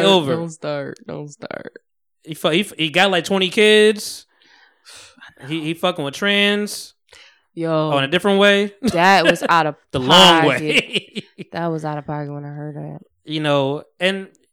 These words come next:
Speaker 2: and, uh, I don't, I don't care what, what you do, man. Like, do whatever you wanna do.
Speaker 1: At least, at
Speaker 2: Just,
Speaker 1: least
Speaker 2: but,
Speaker 1: be
Speaker 2: but
Speaker 1: brutally
Speaker 2: admit it.
Speaker 1: honest. Like, admit
Speaker 2: Be,
Speaker 1: it,
Speaker 2: I, I
Speaker 1: yeah.
Speaker 2: own up to it. I, I don't like niggas that don't
Speaker 1: Exactly.
Speaker 2: try to, I don't like
Speaker 1: Exactly.
Speaker 2: anybody that sneak around shit.
Speaker 1: Exactly.
Speaker 2: Own up to it. You like that shit, you like that shit. Miss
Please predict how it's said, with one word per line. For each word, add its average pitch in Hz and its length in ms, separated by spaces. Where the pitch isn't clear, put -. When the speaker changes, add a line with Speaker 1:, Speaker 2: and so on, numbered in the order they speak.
Speaker 2:
and, 202 220
uh, 202 140
I 254 100
don't, 254 240
I 240 60
don't 220 180
care 160 260
what, 160 280
what 160 180
you 123 60
do, 120 180
man. 120 220
Like, 120 240
do 165 100
whatever 165 240
you 135 80
wanna 127 200
do. 131 220
Speaker 1:
At 202 120
least, 220 200
at 208 80
Speaker 2:
Just, - 100
Speaker 1:
least 214 140
Speaker 2:
but, 170 100
Speaker 1:
be 202 100
Speaker 2:
but 170 120
Speaker 1:
brutally 208 220
Speaker 2:
admit 165 120
it. - 20
Speaker 1:
honest. 170 420
Like, 165 160
admit - 280
Speaker 2:
Be, 170 120
Speaker 1:
it, 190 80
Speaker 2:
I, 180 100
I 175 40
Speaker 1:
yeah. 160 100
Speaker 2:
own 196 180
up 185 120
to 135 160
it. 135 40
I, 151 220
I - 40
don't 156 80
like 180 100
niggas - 0
that 180 240
don't 170 100
Speaker 1:
Exactly. 156 60
Speaker 2:
try 170 120
to, 151 40
I - 20
don't 170 100
like - 80
Speaker 1:
Exactly. 196 120
Speaker 2:
anybody 185 240
that 160 60
sneak 165 180
around 151 280
shit. - 240
Speaker 1:
Exactly. 156 540
Speaker 2:
Own 175 180
up 170 120
to 117 200
it. 113 80
You 139 60
like 160 180
that 156 120
shit, - 60
you 165 60
like 156 160
that 123 120
shit. 117 200
Miss 139 120